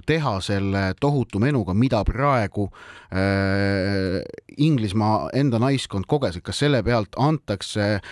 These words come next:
suudab Inglismaal naiste jalgpall võtta sisse jõulisema positsiooni. Äh, sellepärast, et, äh, sel reedel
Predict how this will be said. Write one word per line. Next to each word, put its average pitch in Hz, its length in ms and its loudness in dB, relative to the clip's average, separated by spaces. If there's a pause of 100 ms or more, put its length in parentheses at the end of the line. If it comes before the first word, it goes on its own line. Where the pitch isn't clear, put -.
(100)
suudab 135 340 0
Inglismaal 107 680 2
naiste 131 300 0
jalgpall 117 400 -2
võtta 107 300 -2
sisse 107 540 -2
jõulisema 98 540 0
positsiooni. 98 580 -2 (480)
Äh, 98 300 2
sellepärast, 104 420 -2
et, - 220 -6
äh, 107 280 2
sel 131 140 0
reedel 131 440 -2